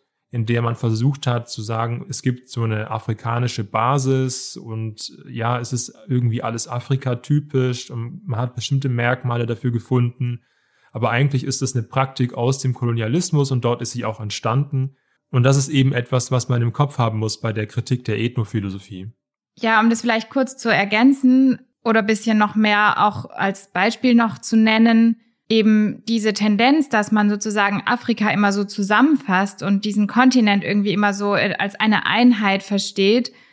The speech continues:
Speaker 2: ist eben höchst problematisch, da es ja wirklich falsch ist zu glauben, dass jetzt beispielsweise Philosophie, die in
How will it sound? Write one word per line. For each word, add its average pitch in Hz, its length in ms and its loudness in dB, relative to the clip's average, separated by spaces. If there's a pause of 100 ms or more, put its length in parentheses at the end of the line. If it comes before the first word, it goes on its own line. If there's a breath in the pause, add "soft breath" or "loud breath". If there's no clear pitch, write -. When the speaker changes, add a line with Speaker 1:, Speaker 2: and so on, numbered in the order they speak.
(380 soft breath)
Speaker 2:
ist 220 220 0
eben 214 240 4
höchst 240 260 4
problematisch, 214 720 2
da 190 160 0
es 196 120 -6
ja 196 120 -4
wirklich 214 440 -2 (200)
falsch 226 440 0
ist 202 180 -4
zu 214 140 -4
glauben, 214 400 4
dass 202 220 0
jetzt - 380 -6
beispielsweise 196 1000 0
Philosophie, 208 800 -2
die 202 240 -2
in 196 240 0